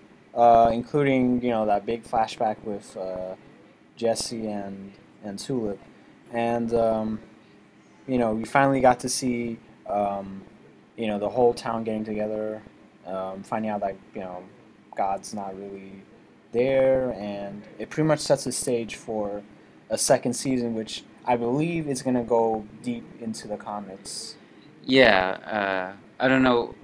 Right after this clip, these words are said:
Speaker 2: I, I'm, I'm not sure if how much it'll still follow the comics since this one didn't
Speaker 1: I mean,
Speaker 2: so
Speaker 1: it's,
Speaker 2: much.
Speaker 1: there, there was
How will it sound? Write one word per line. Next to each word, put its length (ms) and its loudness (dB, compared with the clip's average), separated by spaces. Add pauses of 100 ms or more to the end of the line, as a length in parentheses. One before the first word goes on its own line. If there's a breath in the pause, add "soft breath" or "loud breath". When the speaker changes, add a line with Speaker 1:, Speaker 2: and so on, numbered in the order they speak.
Speaker 2:
I, 80 -2
I'm, 460 -2 (320)
I'm 80 -2
not 140 4
sure 200 6
if 400 -8
how 180 0
much 300 -4
it'll 140 -2
still 220 -6
follow 320 0
the 60 -6
comics 360 -8
since 160 -6
this 220 -8
one 200 -6
didn't 320 -4 (160)
Speaker 1:
I 80 10
mean, 180 10
Speaker 2:
so 20 4
Speaker 1:
it's, 80 8
Speaker 2:
much. 200 0
Speaker 1:
there, 180 10
there 140 10
was 600 0